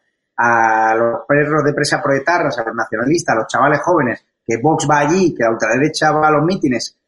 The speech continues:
a provocar y encima le das órdenes políticas a la Ertzaintza de que no nos protejan como deberían y que nos tengan encerrados en una plaza, pues al final pasa lo que pasa, porque ¿sabes cuántos identificados ha habido en estos disturbios gravísimos del pasado fin de semana?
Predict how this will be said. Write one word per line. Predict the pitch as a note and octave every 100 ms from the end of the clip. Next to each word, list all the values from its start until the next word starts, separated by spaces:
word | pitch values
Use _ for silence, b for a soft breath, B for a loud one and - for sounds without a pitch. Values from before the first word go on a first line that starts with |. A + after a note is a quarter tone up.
| _
a | G#2 -
provocar | A#2+ A2+ A2+ F#3 E3+ B2+
y |
encima | B2 D3+ D#3
le | D3
das | C#3 D3
órdenes | D#3+ D3+ D3
políticas | D3+ D3 D3
a | D3
la | C#3+
Ertzaintza | C#3+ F#3 - A2+
de | -
que | G#2+
no | A2+
nos | C#3 -
protejan | C#3+ F#3 E3+ B2 A2
como | G2 G2
deberían | G2+ A#2 F3 D#3 - _ _
y | B2
que | A#2+
nos | A2+
tengan | - C#3 D3
encerrados | D3 D3 E3 D#3+ -
en | A2+
una | C#3 D3
plaza, | E3 - F3+ G3 _ _ -
pues | C3
al | D3
final | D3+ E3+ F3+ -
pasa | F3+ F#3
lo | E3
que | C3
pasa, | C#3 C3+ B2+
porque | - B2
¿sabes | - F3 F#3+
cuántos | G#3 G#3 G#3 G3 G3
identificados | F#3 F3 F#3 E3+ F#3+ F3+ E3+ - _ _
ha | E3+ E3+
habido | F3+ F3+ E3 D#3+ E3+ - _
en | D#3+
estos | F3 - A#3+ -
disturbios | D#3 - F3 E3 E3
gravísimos | D3 D3 D#3+ E3 D#3+ D#3 D3 - _
del | - D#3
pasado | E3 D#3+ E3
fin | E3 E3
de | E3
semana? | E3 G3 C#4 E4+